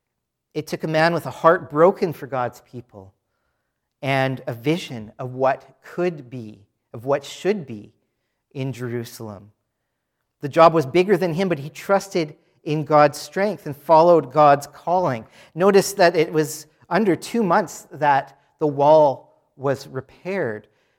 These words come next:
Remember back in chapter one of how long he prayed. He prayed for four months. So that was the real battle, was the battle on his knees in prayer. And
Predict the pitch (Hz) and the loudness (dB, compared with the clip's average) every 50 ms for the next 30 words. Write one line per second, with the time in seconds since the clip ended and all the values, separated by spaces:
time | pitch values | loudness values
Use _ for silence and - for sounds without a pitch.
0 | _ _ 151 151 170 180 190 180 170 143 139 151 147 143 147 - 147 135 - 165 | _ _ -8 -4 -2 -2 0 0 -2 0 2 2 2 2 0 -6 -10 -8 -2 -2
1 | 151 151 151 - 147 139 131 127 135 - 143 127 131 160 180 185 156 135 135 139 | -2 -2 -2 -6 -6 -4 -4 -6 -8 -14 -20 -10 -4 -2 -2 -2 -2 -4 -6 -8
2 | 135 123 135 156 - - 160 165 175 165 165 170 165 156 143 127 - - 160 151 | -8 -10 -10 -16 -12 -4 -2 -2 -2 0 -2 -2 -2 -2 -4 -8 -14 -18 -20 -20
3 | _ _ - - 151 156 170 156 117 107 107 - _ _ _ _ _ _ _ _ | _ _ -10 -6 -4 -4 -4 -6 -8 -10 -14 -18 _ _ _ _ _ _ _ _
4 | _ _ _ - 160 - - 170 175 180 170 175 - - - _ _ 143 151 160 | _ _ _ -16 -16 -12 -8 -6 -6 -6 -6 -8 -12 -16 -18 _ _ -4 -4 -4
5 | 170 131 107 110 104 - _ _ - - - - _ _ _ _ _ _ _ _ | -4 -8 -12 -14 -16 -20 _ _ -20 -20 -20 -20 _ _ _ _ _ _ _ _
6 | _ _ _ _ _ - - 139 131 123 120 113 - _ _ _ _ _ _ _ | _ _ _ _ _ -6 -2 -2 -2 -2 -2 -6 -10 _ _ _ _ _ _ _
7 | _ _ - 147 180 226 196 151 143 - 139 123 127 147 160 160 147 120 131 113 | _ _ 0 0 2 2 0 -2 -4 -4 -8 -6 -4 -2 0 0 0 0 -2 -4
8 | 113 110 104 98 101 - _ _ _ _ _ 139 135 135 - 117 - 131 131 139 | -4 -6 -8 -12 -16 -18 _ _ _ _ _ -14 -14 -14 -14 -10 -4 -2 0 0
9 | 143 131 113 113 113 - _ _ - 127 123 123 120 - - 139 139 147 143 139 | 0 -2 -4 -6 -8 -12 _ _ -16 -14 -12 -12 -12 -14 -12 -12 -10 -10 -10 -10
10 | - 127 110 - _ - - 147 147 147 139 117 - - - _ _ _ _ _ | -12 -14 -16 -18 _ -14 -6 -4 -4 -2 -2 -4 -6 -10 -16 _ _ _ _ _
11 | _ _ _ _ _ _ 160 135 135 131 127 127 120 | _ _ _ _ _ _ -8 -6 -6 -4 -6 -8 -10